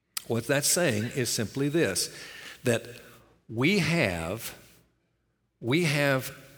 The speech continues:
two, two kingdoms, the kingdom of God, the kingdom of the world, and they are going to constantly clash.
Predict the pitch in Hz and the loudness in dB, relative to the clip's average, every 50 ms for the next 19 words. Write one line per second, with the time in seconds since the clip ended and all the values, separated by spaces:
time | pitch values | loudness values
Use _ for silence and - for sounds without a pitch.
0 | - - - _ _ - - - - 196 214 - - - - - - - - _ | -20 -20 -20 _ _ -6 -2 0 0 0 -2 -2 -8 -18 -20 -20 -20 -20 -20 _
1 | _ _ _ _ _ _ _ _ - - - 175 190 202 196 190 165 - - - | _ _ _ _ _ _ _ _ -4 0 2 2 2 2 0 -2 -6 -10 -16 -20
2 | - - - - - _ _ _ _ _ _ _ _ _ _ _ _ _ _ _ | -20 -20 -20 -20 -20 _ _ _ _ _ _ _ _ _ _ _ _ _ _ _
3 | _ - - - 220 226 208 160 101 95 92 113 151 170 170 - - - - 156 | _ 0 2 2 2 2 2 2 2 0 0 -2 -2 -4 -4 -6 -6 -4 -2 -2
4 | 151 151 147 139 127 139 131 139 151 147 - - 156 170 170 147 120 101 98 104 | 0 0 -2 -2 -2 0 0 0 -2 -2 -2 -2 -2 0 0 0 0 0 0 -2
5 | 107 - - - - - - - 123 120 123 151 160 151 151 139 - 147 143 127 | -2 -4 -6 -18 -20 -12 -6 -2 -2 0 2 2 2 0 0 -2 -2 -2 -2 -2
6 | 117 - - - - - - 170 180 180 180 - - 180 147 147 156 151 147 - | -4 -6 -6 -6 -4 -2 0 0 0 0 -2 -2 -4 -4 -2 -2 -2 -4 -4 -4
7 | - - - 143 135 131 117 101 80 69 - - - - - - | -8 -8 -6 -4 -4 -4 -4 -6 -8 -8 -10 -10 -10 -10 -10 -12